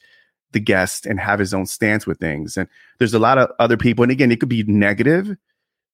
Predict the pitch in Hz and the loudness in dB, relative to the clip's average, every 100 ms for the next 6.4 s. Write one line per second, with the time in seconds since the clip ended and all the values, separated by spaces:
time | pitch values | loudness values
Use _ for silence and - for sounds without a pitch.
0 | - 120 113 113 104 110 120 110 - - | -2 2 2 2 2 2 2 -4 -4 -2
1 | 117 110 107 - 113 110 101 98 95 92 | 0 0 -2 0 0 2 0 -2 0 -2
2 | 98 95 107 107 95 92 90 87 101 131 | 0 2 4 4 2 2 2 0 2 2
3 | 123 95 90 - 98 98 101 - - 104 | 4 2 0 -6 -2 0 0 -2 -2 0
4 | 87 90 117 139 139 156 _ _ _ _ | 2 0 -2 0 0 0 _ _ _ _
5 | 120 110 123 160 147 147 131 113 101 101 | -2 0 2 2 2 2 2 0 2 2
6 | - 85 78 60 | 0 -2 0 -2